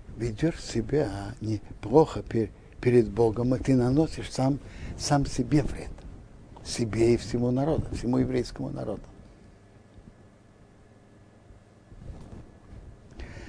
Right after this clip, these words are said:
Рейси Кеймбе. Ну, понятно, что это надо делать <laughs> разумно. И знать, кому что можно говорить.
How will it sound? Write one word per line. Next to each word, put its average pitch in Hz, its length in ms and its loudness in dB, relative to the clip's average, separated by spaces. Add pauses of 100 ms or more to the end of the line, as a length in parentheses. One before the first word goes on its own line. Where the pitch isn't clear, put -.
(280)
Рейси 135 600 8
Кеймбе. 135 580 6 (2250)
Ну, 123 100 -2
понятно, 143 480 4
что 113 140 -4
это 113 180 2
надо 117 280 2
делать 110 600 0 (1040)
<laughs> 120 160 0 (200)
разумно. 104 520 -6 (720)
И 110 100 -4
знать, 123 300 -2
кому 123 500 2
что - 240 0
можно 113 340 -2
говорить. 101 400 -6